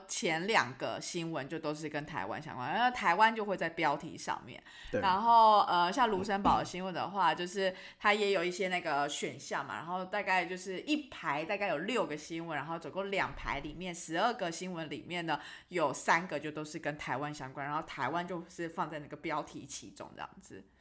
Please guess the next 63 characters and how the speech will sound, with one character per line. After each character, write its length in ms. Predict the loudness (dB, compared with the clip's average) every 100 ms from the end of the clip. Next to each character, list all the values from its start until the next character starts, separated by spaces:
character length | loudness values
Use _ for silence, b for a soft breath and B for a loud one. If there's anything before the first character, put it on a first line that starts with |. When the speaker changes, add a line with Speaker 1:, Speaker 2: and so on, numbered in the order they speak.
| b
Speaker 2:
嗯， 200 | -12 -10 -12 -10
Speaker 1:
所 80 | -6
以 40 |
就 80 | -4
觉 160 | -4 -4
得， 140 | -2
Speaker 2:
对。 80 | -2
Speaker 1:
OK， 320 | 2 0 0 -8
台 200 | 4 10
湾 180 | 10 8
的 80 | 4
知 160 | -6
名 240 | -4 -6 -4
度 240 | -4 -4
瞬 320 | -2 -4 -4
间 240 | -4 -6 -6
就 100 | -8
是 240 | -6 -6 B B B 6
大 80 | 8
家 80 | 8
可 100 | 8
能 220 | 6 4
之 180 | -2 -2
前 220 | 4 4
很 100 | 4
多 120 | 2
人 40 | 2
还 80 | 2
不 80 |
晓 140 | 0 -4
得 80 | -2
说 80 | -4
，“哎， 60 | -6
台 160 | -6
湾 180 | -8 -8
怎 100 | -8
么 60 | -10
样？” 160 | -8 -8
什 120 | -12
么 20 | -18
之 140 | -12
类 160 | -10 -8
的， 60 | -4
然 80 |
后 100 | -4
现 160 | 0 0
在 80 | 0
就 100 | 0
是 220 | -2 -2
连 200 | -4 -6
台 220 | -4 -2 0
湾 180 | 0
怎 80 | 0
么 100 | -6
拼 200 | -6 -8
应 140 | -8 -6
该 100 | -4
都 260 | -2 -4 -2
大 120 | -4
概 340 | 0 0 -2 -10
略 180 | -4 -2
有 160 | 0 -4
所 180 | -10